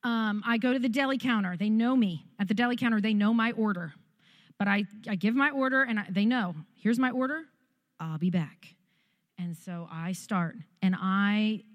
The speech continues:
I am probably at the, okay, so eight fifty, I do over four hundred dollars of groceries, and I am back at the deli counter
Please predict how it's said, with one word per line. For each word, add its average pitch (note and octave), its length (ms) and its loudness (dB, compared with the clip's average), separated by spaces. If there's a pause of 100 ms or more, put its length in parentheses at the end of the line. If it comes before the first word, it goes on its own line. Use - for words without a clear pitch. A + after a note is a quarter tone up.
(220)
I G3+ 220 0
am A3 140 2
probably A#3 540 0
at G#3+ 220 -2
the, G#3+ 100 -4 (120)
okay, G#3 160 0
so F3+ 180 -6
eight A3+ 200 -2
fifty, F3 520 -4 (680)
I A3+ 420 0
do G3 480 0
over F#3 200 2
four B3+ 320 -2
hundred B3 320 0
dollars G#3+ 340 0
of G#3 80 -2
groceries, E3 500 -6
and F3+ 120 0
I G3+ 80 0
am E3+ 100 -2
back F#3 300 0
at A3+ 80 -2
the A#3+ 60 -2
deli G#3+ 280 -2
counter D3+ 460 -8